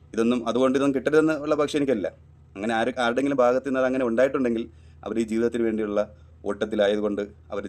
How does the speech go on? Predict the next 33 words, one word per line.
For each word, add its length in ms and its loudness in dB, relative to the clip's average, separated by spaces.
അവരുടെ 200 -2
ഭാഗത്തു 200 0
നിന്നൊക്കെ 200 -6
അങ്ങനെ 140 -6
ഉണ്ടാവുന്നതാണ്. 380 -4
പക്ഷേ 240 -6
ഇവിടെ 320 -2
നമ്മുടെ 220 -2
അടുത്ത് 140 -6
ഇത്തരം 180 -2
ചോദ്യം 260 -2
ചോദി-, 320 -6
ഈ 140 -4
ഞാൻ 200 -4
പറഞ്ഞ 240 -4
ചേട്ടനപ്പുറം 440 -4
ഇങ്ങനെ 140 -2
ചോദ്യം 260 -4
ചോദിക്കുന്നവർക്ക് 540 -6
വേറെ 120 0
ഉദ്ദേശങ്ങളുണ്ടാവും. 760 -2
ഈ 40 -10
ഉദ്ദേശം 360 -4
ഇല്ലെങ്കിൽ 400 -2
തന്നെ 160 0
അതൊന്നും 300 -2
കൂടുതൽ 340 -4
കാലം 240 2
നിലനിൽക്കുന്ന 460 0
ചോദ്യമല്ല. 400 -6
അപ്പോൾ 180 -6
നമ്മൾ 180 -6
ആലോചിക്കേണ്ടത് 580 -2